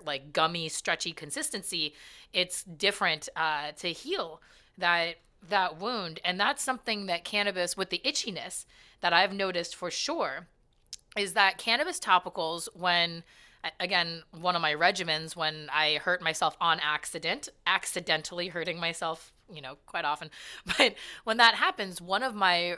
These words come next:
regimens is the moment that that first layer of, um, healing begins to occur,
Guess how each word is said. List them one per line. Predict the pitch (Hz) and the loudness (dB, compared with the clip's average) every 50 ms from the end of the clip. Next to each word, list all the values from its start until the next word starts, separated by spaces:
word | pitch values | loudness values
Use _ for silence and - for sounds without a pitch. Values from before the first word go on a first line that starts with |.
| - 175 | -2 2
regimens | 180 190 208 202 220 202 185 175 170 156 - | 4 4 4 2 0 -2 -4 -4 -6 -6 -4
is | - 175 170 165 160 156 156 - - 165 | 0 0 0 0 -2 -4 -8 -10 -6 -4
the | - 196 | -4 -4
moment | 190 185 185 190 196 220 254 269 254 233 214 190 180 165 - 175 | -4 -2 0 0 2 2 2 0 0 0 0 0 -2 -4 -4 0
that | 190 180 175 165 156 - 185 | 4 4 6 4 4 2 2
that | 180 175 170 160 160 - | 2 4 4 4 2 -2
first | - - - - 208 208 208 208 - - - - | -6 -6 0 2 2 4 2 0 -4 -10 -10 -8
layer | 180 180 180 185 185 175 175 175 165 170 - | -2 0 2 4 4 4 2 2 0 0 0
of, | 170 170 165 156 156 156 156 - - - - | 2 2 2 2 0 -4 -8 -12 -10 -4 0
um, | 180 165 156 151 151 151 151 - | 2 2 2 2 0 -4 -8 -16
healing | - - 214 220 254 262 208 170 165 160 156 | -10 -4 -2 0 0 0 0 -2 -2 -6 -6
begins | 175 170 190 175 175 165 | -6 -4 -4 -4 -4 -6
to | - - 170 160 | -8 -4 -4 -4
occur, | 151 - - 202 208 202 180 156 151 | -4 -2 0 2 2 4 2 2 -2